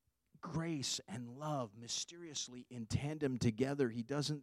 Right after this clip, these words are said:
separate. If we're not anchored in that, listen, we will always lower our theology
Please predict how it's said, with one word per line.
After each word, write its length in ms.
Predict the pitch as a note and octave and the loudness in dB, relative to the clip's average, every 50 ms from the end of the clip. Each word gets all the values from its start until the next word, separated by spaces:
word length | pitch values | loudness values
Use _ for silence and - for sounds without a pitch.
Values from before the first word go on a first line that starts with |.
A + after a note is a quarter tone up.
| - - | -6 -4
separate. 680 | - - - - E3 D#3 - - D#3 C#3 C3 B2 - - _ - - - - _ _ _ _ _ _ _ _ _ _ _ _ _ _ _ _ _ _ _ _ _ _ _ _ _ _ _ | -2 -2 0 -2 -2 2 2 4 4 4 4 2 -2 -6 _ -20 -20 -20 -20 _ _ _ _ _ _ _ _ _ _ _ _ _ _ _ _ _ _ _ _ _ _ _ _ _ _ _
If 140 | - C3 - - | 4 4 4 6
we're 180 | B2 C3 E3+ G3 | 8 10 10 12
not 220 | G3 F#3 D#3+ C3 | 12 10 8 8
anchored 360 | C3+ C#3 E3 D#3+ - C#3+ B2 | 8 6 6 6 8 8 8
in 120 | B2 A2+ G#2 | 8 8 6
that, 320 | G#2 G2+ G2 F#2+ F#2+ G#2+ - _ _ - - | 4 2 2 0 -4 -6 -8 _ _ 6 10
listen, 340 | C3+ D3+ - - D3 A2+ G2+ - _ _ _ _ _ _ _ _ _ _ A2+ A#2 | 12 12 12 10 6 2 0 -4 _ _ _ _ _ _ _ _ _ _ 0 6
we 420 | C3+ E3 E3+ E3+ F3 F3+ E3+ - - _ _ _ | 8 10 10 10 8 6 4 0 -4 _ _ _
will 260 | - C3 C3 B2+ B2+ - _ _ _ | 4 6 6 6 6 4 _ _ _
always 840 | - C#3+ D3+ D#3+ E3+ D3 B2 G#2+ F#2+ F2+ F2+ F#2+ - - - - - - _ _ _ | 6 10 10 12 12 10 10 6 4 0 -4 -8 -10 -10 -10 -10 -12 -16 _ _ _
lower 600 | A2+ A2 A2+ B2 C3+ C#3+ C3+ B2+ B2+ B2 B2+ C3 - - - A2+ | -2 4 6 10 10 12 12 10 10 8 6 4 0 -6 -8 -6
our 140 | G#2+ G2+ | -4 -4
theology 960 | F#2 G2 - A#2 G#2 G#2 A2 A#2+ C3 C#3+ C3+ A#2+ G#2+ - - G2+ G2+ G2 G2 | -4 -4 -4 -2 0 2 2 4 6 6 6 6 4 2 -2 -2 -2 -2 -4